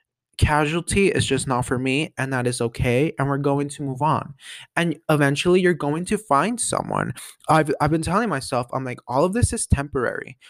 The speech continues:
good or bad," you know? I, I was feeling so bad last week,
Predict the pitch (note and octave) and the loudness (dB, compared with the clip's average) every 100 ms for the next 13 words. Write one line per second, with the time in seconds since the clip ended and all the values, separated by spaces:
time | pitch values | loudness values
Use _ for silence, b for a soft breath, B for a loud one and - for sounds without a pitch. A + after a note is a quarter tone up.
0 | B - G3+ - - D3+ D3 A#2+ C3 - | B 0 0 0 2 2 4 2 2 0
1 | - b b C#3 B2+ A#2+ C3+ B B _ | -8 b b -6 -2 -2 -4 B B _
2 | - D3 D3 - _ C#3+ D3+ D3+ - D#3 | 0 2 2 0 _ 2 2 0 -4 -4
3 | D3+ C#3+ - - E3+ D#3 E3 E3+ C3 B2 | -4 -8 -8 -2 0 2 0 0 -2 -6
4 | - A#2 A#2+ | -8 -10 -10